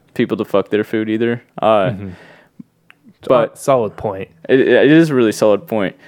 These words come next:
Speaker 1: Um, I had a picture of Tyler Lockett as the virgin, though, and he's a virgin in real life. Didn't get as much. I thought that was more of a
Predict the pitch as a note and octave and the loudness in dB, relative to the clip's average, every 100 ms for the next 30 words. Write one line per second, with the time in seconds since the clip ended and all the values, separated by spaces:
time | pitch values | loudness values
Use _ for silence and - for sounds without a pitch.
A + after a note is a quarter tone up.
0 | - - - A#2 A2 G#2 F#2+ A2+ A#2+ A2 | -20 -14 -2 0 0 -2 -2 -2 -2 -4
1 | A2 - A2 G#2+ - - G#2+ G#2 G2+ F#2 | -6 -4 -4 -2 0 2 2 4 0 -4
2 | - _ - - - _ _ - A2+ G2+ | -16 _ -20 -20 -20 _ _ -4 0 2
3 | G#2 G#2+ A2 A2 - G2+ A2 C#3 C#3+ C#3 | 0 0 -2 -6 -4 -2 -2 -2 -4 -6
4 | - D#3+ B2+ D3 D#3+ - - - - A2 | -12 -4 0 0 -4 -10 -20 -14 -8 -4
5 | G#2+ G2+ - - - G#2 A2 G#2+ G2+ G2+ | -4 -6 -12 -20 -10 -10 -6 -8 -8 -6
6 | G#2 G2 F#2+ A#2 - - _ - D#3 E3 | -4 -2 0 0 -4 -20 _ 0 2 2
7 | E3 C#3+ C#3 - C3 - C#3+ A#2+ - B2 | 0 2 -2 0 -2 2 0 0 0 0
8 | A#2+ - - - B2+ B2+ C#3 C3+ A#2 | 0 -10 -18 -6 0 2 2 0 -8